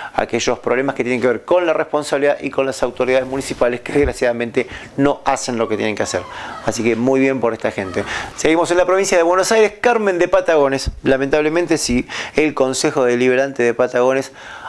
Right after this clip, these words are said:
aprobó la ordenanza en donde se va a autorizar la caza del jabalí, la cacería del chancho jabalí, obviamente con perros, algo muy lamentable porque lo llaman cacería plaguicida.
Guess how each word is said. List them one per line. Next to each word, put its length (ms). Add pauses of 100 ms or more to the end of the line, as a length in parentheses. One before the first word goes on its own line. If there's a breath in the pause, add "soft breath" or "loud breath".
aprobó 500
la 180
ordenanza 680
en 260
donde 360
se 240
va 280
a 120
autorizar 720 (400 loud breath)
la 280
caza 360
del 160
jabalí, 380 (200)
la 200
cacería 340
del 100
chancho 280
jabalí, 320 (100)
obviamente 640
con 220
perros, 500 (320 loud breath)
algo 300
muy 160
lamentable 480
porque 300
lo 120
llaman 460 (540)
cacería 720
plaguicida. 680